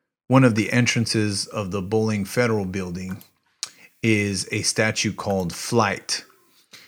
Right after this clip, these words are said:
and it's in memory of the children and teachers who died in the Oklahoma City bombing. So Waco, the standoff happened in nineteen ninety-three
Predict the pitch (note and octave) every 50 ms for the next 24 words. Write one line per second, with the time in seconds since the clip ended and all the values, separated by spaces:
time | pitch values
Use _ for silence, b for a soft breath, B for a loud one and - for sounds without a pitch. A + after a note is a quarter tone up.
0 | b b _ G#2 G#2+ A2 G2 - - A2+ G#2+ G#2+ A#2 A#2 A#2+ A#2 A2+ A2 G2 G2
1 | F#2 - - - A#2+ A#2 G#2 A2+ G2+ G2 F2+ F2 - - G#2 G2 - G2+ F#2+ -
2 | G#2 F2+ E2+ F2+ F2+ G2 F#2+ G2+ F#2+ F#2 F2+ F#2 - - A2+ G#2+ - - G2+ F#2+
3 | - - G2+ F#2+ F#2 F2+ - - G#2 F#2 F#2 F2 F#2 G2 G2 G2+ G2 F#2 F2+ F#2
4 | - - _ _ _ b b b b b b b b b b b b b b -
5 | - - B2 A2 G#2 G#2 A2+ B2+ D3+ D#3+ D3 - C#3 A#2+ A2+ G#2+ G#2 G#2 G#2+ A#2+
6 | C#3 - _ _ _ _ _ _ _ _ _ _ _ _ _ _ - G#2+ - -
7 | - - A#2+ A#2+ A#2 A#2 A2 G#2 G#2 G2 - - - A2 G2+ - - G2+ F#2+ F#2+
8 | F#2 F#2+ G#2 A#2 A#2 A2 - - A#2+ A2+ A2 A2+ G#2+ G2+ G2 E2+ - - G2 G2+
9 | G#2 G2+ F#2+ F2+ -